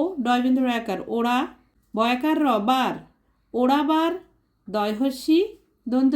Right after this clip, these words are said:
নয়কার দিনে, ঘুড়ি ওড়াবার দিনে। তালবস্যয় হস্যু কয় র ফলা শুক্র, বয়াকার র বার, শুক্রবার,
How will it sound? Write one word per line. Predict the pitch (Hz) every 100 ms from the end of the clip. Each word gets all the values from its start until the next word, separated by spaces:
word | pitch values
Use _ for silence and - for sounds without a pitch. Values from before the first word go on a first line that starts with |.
| 269
নয়কার | 269 254 254 147 - - 202
দিনে, | 254 262 - - _ _ _ _ -
ঘুড়ি | 180 240 277 311 349 -
ওড়াবার | 233 226 220 233 339 466 - - 233
দিনে। | 262 240 - - _ _ _ - _ _ _ _ _ _ -
তালবস্যয় | 220 208 247 254 302 277
হস্যু | 294 294 - 349 508 - _ _ -
কয় | 277 285
র | 277
ফলা | 269 208 - - _ _ _
শুক্র, | - 311 302 330 339 403 - _ _ -
বয়াকার | 214 220 233 285 302
র | 294 233 240
বার, | 277 196 - _ _ _ _
শুক্রবার, | - 254 254 311 311 320